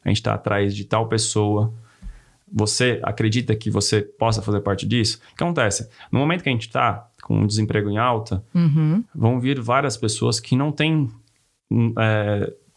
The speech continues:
Speaker 1: não se enquadram no perfil. Por exemplo, um dia a gente abriu vaga de editor de vídeo. No desespero,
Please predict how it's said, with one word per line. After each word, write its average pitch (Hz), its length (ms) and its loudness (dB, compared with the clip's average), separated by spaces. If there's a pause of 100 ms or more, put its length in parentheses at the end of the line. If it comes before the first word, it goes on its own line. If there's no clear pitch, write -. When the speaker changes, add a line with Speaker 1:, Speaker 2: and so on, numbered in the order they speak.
(840)
Speaker 1:
não 127 240 0
se 127 160 0
enquadram 151 520 0
no 147 80 0
perfil. 113 540 -2 (160)
Por 127 140 -2
exemplo, 104 280 -2
um 110 60 0
dia 120 420 0
a 107 40 -2
gente 107 160 0
abriu 113 180 -2
vaga 110 340 0
de 131 380 0 (360)
editor 127 480 2
de 143 120 0
vídeo. 104 400 0 (1300)
No 165 160 2
desespero, 120 840 0